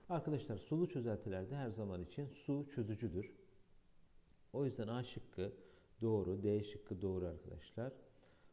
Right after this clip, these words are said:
Ondan sonra arkadaşlar sulu olmayan çözeltilerde de miktarı fazla olan veya, e, karışımın fiziksel halini belirleyen madde çözel-, çö-, çözücü oluyor. Çelikte demir daha fazladır. Doğru arkadaşlar.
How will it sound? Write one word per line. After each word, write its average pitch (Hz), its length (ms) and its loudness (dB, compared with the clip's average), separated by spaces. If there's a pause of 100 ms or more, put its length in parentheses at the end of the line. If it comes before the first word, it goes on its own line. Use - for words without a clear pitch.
(120)
Ondan 165 280 2
sonra 147 200 -2
arkadaşlar 139 460 -2 (460)
sulu 147 280 6
olmayan 156 340 6
çözeltilerde 135 680 0
de 135 60 2
miktarı 151 400 0
fazla 147 360 0
olan 95 240 2 (120)
veya, 127 340 0 (520)
e, 87 60 -6 (1040)
karışımın 147 680 0 (180)
fiziksel 127 400 0
halini 127 340 0
belirleyen 120 540 4 (540)
madde 95 480 -2
çözel-, 92 360 0 (180)
çö-, - 120 -8 (300)
çözücü 92 380 -2
oluyor. 90 360 -2 (1000)
Çelikte 147 460 4
demir 147 280 4
daha 147 160 2
fazladır. 110 440 2 (140)
Doğru 95 260 6
arkadaşlar. 90 560 -8